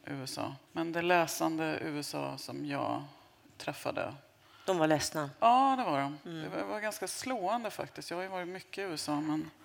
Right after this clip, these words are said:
Speaker 2: Ja, de har väl skäl
Speaker 1: Mm.
Speaker 2: till det också, tänker jag. Att vara ledsna.
Speaker 1: Ja, mm, ja.
Speaker 2: Nu lämnar vi Trump.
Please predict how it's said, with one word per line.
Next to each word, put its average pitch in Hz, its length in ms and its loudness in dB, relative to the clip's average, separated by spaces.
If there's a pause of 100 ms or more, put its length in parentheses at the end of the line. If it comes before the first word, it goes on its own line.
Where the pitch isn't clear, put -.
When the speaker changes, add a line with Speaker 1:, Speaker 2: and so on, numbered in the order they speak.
(300)
Speaker 2:
Ja, 190 100 4
de 180 180 2
har 175 80 4
väl 165 120 2
skäl 170 200 2
Speaker 1:
Mm. 202 200 6
Speaker 2:
till 165 120 -2
det 160 80 2
också, - 220 -6
tänker 165 300 -6
jag. 156 80 -4 (440)
Att 156 100 -6
vara 165 80 2
ledsna. 170 220 6
Speaker 1:
Ja, 147 560 4
mm, - 460 -8 (140)
ja. 135 300 -2 (560)
Speaker 2:
Nu 180 240 6
lämnar 165 340 6
vi 151 200 6
Trump. 190 340 4